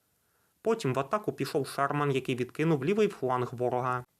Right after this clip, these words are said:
В полудень Борегар затримав війська Гранта і навіть завдав контрудар. Генерал,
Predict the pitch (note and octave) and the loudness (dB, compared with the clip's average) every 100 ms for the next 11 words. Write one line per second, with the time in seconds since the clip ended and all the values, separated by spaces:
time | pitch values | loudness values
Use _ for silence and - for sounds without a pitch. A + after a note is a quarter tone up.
0 | - B2 - G#3+ G3 C3+ B2+ A#2+ C#3+ D3+ | -10 -10 0 4 4 4 2 2 2 0
1 | C3 E3+ C3 B2+ C#3+ G#3 G#3+ F3+ B2+ - | 0 0 0 -2 0 0 2 0 -2 -4
2 | C3+ B2 B2+ D3 D3 D3+ D3 F3 G3 F#3+ | -4 -2 -2 -2 0 0 2 2 2 -2
3 | D3+ B2 A#2+ B2 C3 B2+ B2+ B2+ B2 B2 | -4 -4 -4 -4 -4 -4 -2 -4 -2 -2
4 | B2+ - _ _ _ _ _ _ _ C3 | -2 -8 _ _ _ _ _ _ _ -2
5 | C#3+ C#3+ F#3+ F3+ C#3 | 0 2 4 2 0